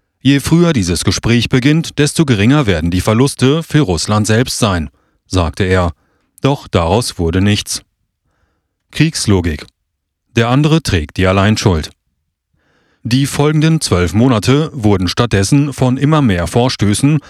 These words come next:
und Rückzugsgefechten um strategisch wichtige Versorgungspunkte, Städte und Regionen in der Ukraine geprägt.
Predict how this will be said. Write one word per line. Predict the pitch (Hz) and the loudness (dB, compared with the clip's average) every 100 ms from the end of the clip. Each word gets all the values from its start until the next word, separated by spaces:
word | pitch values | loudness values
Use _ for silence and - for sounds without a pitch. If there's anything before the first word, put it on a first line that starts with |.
| - _ | -20 _
und | 135 135 143 | -2 0 0
Rückzugsgefechten | 156 - - 98 - - 98 113 - 147 147 | -2 -2 -2 -2 0 -4 0 0 0 0 0
um | - 147 | 0 -2
strategisch | - 170 - 92 92 110 - | 0 -2 0 0 2 0 0
wichtige | 87 - 95 104 | -4 -2 -2 0
Versorgungspunkte, | 123 110 113 131 143 - 95 98 131 151 - | 0 2 2 2 -2 0 0 2 2 0 -4
Städte | - 107 90 123 127 143 | -6 -2 -2 0 0 0
und | - 131 123 | 0 0 0
Regionen | 160 101 95 92 120 147 | -2 0 0 2 2 2
in | 131 117 | 0 0
der | 151 156 | 2 0
Ukraine | 82 82 92 98 110 117 | -2 -2 -2 2 2 2
geprägt. | 120 - 85 78 | -2 -2 -2 -4